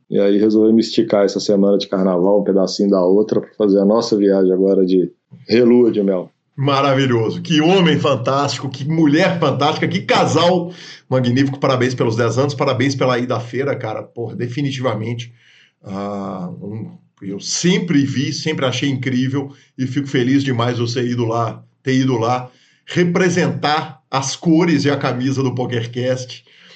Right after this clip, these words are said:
Speaker 2: nessa feira fantástica. Muito legal, ah, ouvir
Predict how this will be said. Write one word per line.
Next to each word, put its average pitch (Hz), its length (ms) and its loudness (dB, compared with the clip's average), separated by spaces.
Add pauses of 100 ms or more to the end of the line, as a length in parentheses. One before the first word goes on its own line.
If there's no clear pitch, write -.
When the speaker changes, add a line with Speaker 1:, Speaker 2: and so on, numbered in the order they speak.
(160)
Speaker 2:
nessa 135 420 0
feira 131 280 -2
fantástica. 120 640 -6
Muito 131 240 -6
legal, 135 580 0 (280)
ah, 101 600 -6
ouvir 135 680 -2